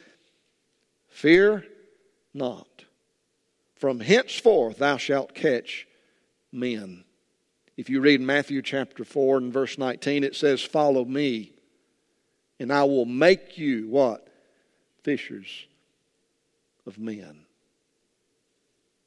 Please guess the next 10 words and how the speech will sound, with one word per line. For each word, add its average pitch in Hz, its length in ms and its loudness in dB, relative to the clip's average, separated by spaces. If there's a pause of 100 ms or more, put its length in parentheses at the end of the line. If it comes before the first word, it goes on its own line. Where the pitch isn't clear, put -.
(300)
Here 240 180 8
we 196 140 6
have 185 220 4
an 175 100 2
invitation 175 840 0
to 135 140 -6
complete 135 800 -2 (380)
commitment, 123 640 -10 (1200)
to 151 120 -2
full 175 560 4